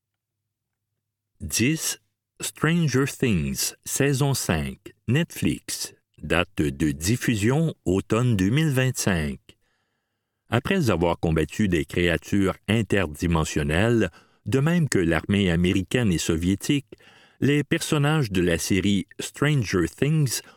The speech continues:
auront le lourd défi de devoir tirer leur révérence dans une ultime saison. Une commande imposante puisqu'elle implique de boucler plusieurs trames narratives,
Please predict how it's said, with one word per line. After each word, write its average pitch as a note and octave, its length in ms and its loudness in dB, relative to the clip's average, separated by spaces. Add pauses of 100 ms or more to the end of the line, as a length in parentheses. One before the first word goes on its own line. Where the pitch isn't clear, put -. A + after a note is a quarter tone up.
auront C#3 340 2
le A2 160 2
lourd D3 300 0
défi A2+ 400 0
de F2+ 160 0
devoir F2 440 0
tirer B2 380 0
leur E2 220 0
révérence G2 640 0
dans E2+ 180 0
une D#2+ 240 0
ultime C3 440 0
saison. D#2 520 0 (760)
Une F#2 180 0
commande D#2 420 0
imposante A#2+ 760 0
puisqu'elle F2 380 0
implique F#2 440 0
de D#2+ 140 0
boucler F#2 480 0
plusieurs B2+ 480 -2
trames D3 320 0
narratives, F#2+ 800 0